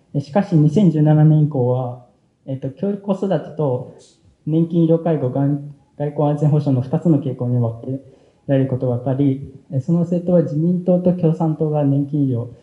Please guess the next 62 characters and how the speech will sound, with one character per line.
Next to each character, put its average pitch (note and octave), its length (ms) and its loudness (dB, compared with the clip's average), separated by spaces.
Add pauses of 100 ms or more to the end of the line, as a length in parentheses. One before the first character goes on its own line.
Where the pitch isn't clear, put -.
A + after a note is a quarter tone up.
(220)
外 C3+ 120 -8
交 C3+ 160 -2
安 C3 80 0
全 C3+ 140 2
保 C3+ 120 0
障、 B2 260 -6 (640)
え C3+ 60 -2
ー、 C3 80 -2
公 F3+ 180 0
明 F#3 140 0
党、 F3+ 180 2
立 D3 220 -4
憲 D#3 160 0
民 D3+ 120 2
主 - 100 -12
党、 D3 120 0
日 C#3 140 4
本 D3 180 4
維 - 20 4
新 D3 120 0
の C3+ 80 2
会 C#3+ 160 -2
が D3 80 -2
教 D3 140 -2
育 C3 100 -2 (100)
子 C#3+ 100 -8
育 C3+ 220 -4
て A2+ 200 -8 (440)
を、 - 460 -2 (200)
え C3 60 -8
ー、 A#2+ 260 -6
二 C3+ 120 2
千 C#3+ 180 4
十 B2+ 100 0
七 A#2+ 120 0
年 B2 160 -4
以 - 20 -12
降、 A2+ 220 -14 (260)
非 C3+ 80 -10
常 C3 80 -2
に C3 100 2
多 C3 100 4
く B2+ 120 -4
重 B2+ 140 -2
視 - 120 -10
し - 100 -20
て - 60 -10
い A#2+ 60 -4
る A#2 60 -6
こ - 100 -14
と - 80 -2
が C#3+ 80 2
分 - 60 -6
か A2 40 -4
り A2+ 60 -4
ま G#2+ 100 -2
し - 120 -20
た。 - 140 -16 (960)
そ D3+ 60 -6
し - 120 -10
て F3+ 240 -2
同 D3 80 4